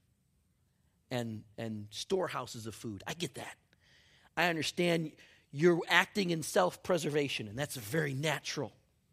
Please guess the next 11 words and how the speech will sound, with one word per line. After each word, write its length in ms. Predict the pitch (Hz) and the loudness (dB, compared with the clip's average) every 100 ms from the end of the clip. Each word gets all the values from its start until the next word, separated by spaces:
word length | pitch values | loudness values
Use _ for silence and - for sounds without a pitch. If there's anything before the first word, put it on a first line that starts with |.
| _ _ _ _ _ _ _ _ _ _ _ _ _ _ _ - - | _ _ _ _ _ _ _ _ _ _ _ _ _ _ _ -20 -10
But 160 | - 131 | -6 4
this 240 | 185 - | 6 6
man 260 | 160 170 156 | 4 4 4
is 120 | 139 | 0
my 140 | 143 131 | -4 -4
chosen 400 | - 147 - 135 | -4 -6 -6 -8
instrument." 320 | 131 107 - - - | -8 -10 -14 -16 -6
You're 320 | 127 202 247 | 4 8 8
thinking 420 | - 196 185 165 | 6 0 0 0
about 300 | 139 147 143 | 4 4 4
you. 460 | 131 208 151 117 | 0 0 0 -2